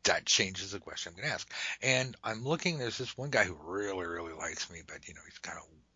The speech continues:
my boss, and I don't know, wanna go down that road. But there's this other guy that I kind of meet every once in a while. I wanna know if he's an option or whatnot. Now, I'm gonna go ahead and ask, I could go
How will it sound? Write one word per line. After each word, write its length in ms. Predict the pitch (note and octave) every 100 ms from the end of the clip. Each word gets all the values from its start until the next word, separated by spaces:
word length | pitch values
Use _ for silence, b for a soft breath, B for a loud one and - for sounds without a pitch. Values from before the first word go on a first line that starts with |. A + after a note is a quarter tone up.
| _ E2
my 120 | - -
boss, 400 | - F2 F2+ -
and 100 | -
I 20 | -
don't 220 | G#2 -
know, 120 | G2
wanna 220 | F2+ F2+ -
go 140 | F2
down 180 | G2+ C#3+
that 120 | G2+
road. 200 | F2+ G#2 B B B
But 100 | -
there's 200 | F#3+ F#3+
this 160 | G3+ E3
other 200 | F#3 G3+
guy 220 | A2 F#2+
that 120 | A2+
I 100 | A#2+
kind 680 | - - G#3+ G#3 G#3 G#3 G3+
of 140 | E3+
meet 260 | A2+ A#2+ A#2+
every 180 | A2+ G2
once 260 | G2 -
in 60 | G2+
a 20 |
while. 160 | F#2 F#2+
I 80 | F#2+
wanna 260 | A#2 B2
know 180 | G#2+ F#2
if 60 | -
he's 260 | A2 G2+
an 60 | G2+
option 400 | D#2+ D#2 - - -
or 60 | -
whatnot. 420 | - - - - - B B B B B B
Now, 300 | C#3+ D#3 C#3 -
I'm 200 | D3 F#3
gonna 140 | D#3+ F#2+
go 100 | F#2+
ahead 220 | F#2+ F#2+
and 120 | F#2
ask, 440 | E2+ E2+ E2+ - - _ _ _ _ _ _ -
I 100 | D3
could 160 | D#3 B2+
go 180 | A2+